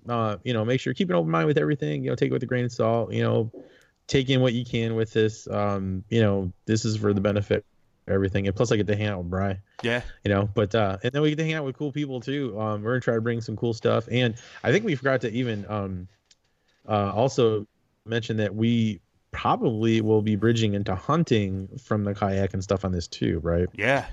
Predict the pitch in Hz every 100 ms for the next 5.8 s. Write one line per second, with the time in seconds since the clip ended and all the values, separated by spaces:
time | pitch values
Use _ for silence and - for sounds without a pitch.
0 | - 107 110 104 - 117 113 110 113 -
1 | 107 107 - 104 101 104 - 107 95 -
2 | - - 107 95 - - 92 101 98 _
3 | _ _ 101 92 101 - 95 110 107 -
4 | 120 107 - 123 123 120 110 131 117 117
5 | 110 _ _ _ - 127 107 92